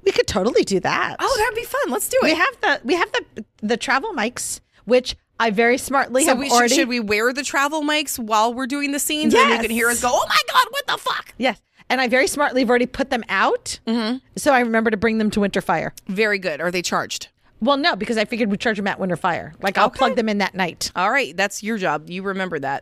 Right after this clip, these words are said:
Speaker 1: Yes. <laughs> Remember, I know. L-, trust me. One time I learned my lesson. La-, was it two years ago when we tried to record
Speaker 2: Yes.
Speaker 1: and didn't record?
Speaker 2: Yes.
Speaker 1: I'm much better now.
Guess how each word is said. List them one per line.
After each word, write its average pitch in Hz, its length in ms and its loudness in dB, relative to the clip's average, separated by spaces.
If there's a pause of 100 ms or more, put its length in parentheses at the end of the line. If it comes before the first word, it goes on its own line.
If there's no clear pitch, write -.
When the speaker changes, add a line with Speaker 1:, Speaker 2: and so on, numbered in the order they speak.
Speaker 1:
Yes. 208 320 0
<laughs> - 0 -
Remember, 262 440 2
I 254 120 2
know. 233 260 2 (260)
L-, 240 100 0
trust 262 300 0
me. 196 120 -4 (280)
One 240 360 4
time 214 440 0
I 220 140 4
learned 240 260 4
my 233 120 4
lesson. 226 480 2
La-, 190 120 2 (360)
was 226 120 0
it - 240 -4
two 262 140 4
years 262 280 4
ago 254 240 2
when 233 160 -2
we 226 80 2
tried 226 220 -2
to 254 80 -6
record 214 340 6
Speaker 2:
Yes. - 20 4
Speaker 1:
and 233 120 2
didn't 226 160 0
record? 247 360 2 (100)
Speaker 2:
Yes. 175 260 0
Speaker 1:
I'm 208 120 2
much 208 220 0
better 185 220 -2
now. 143 180 -8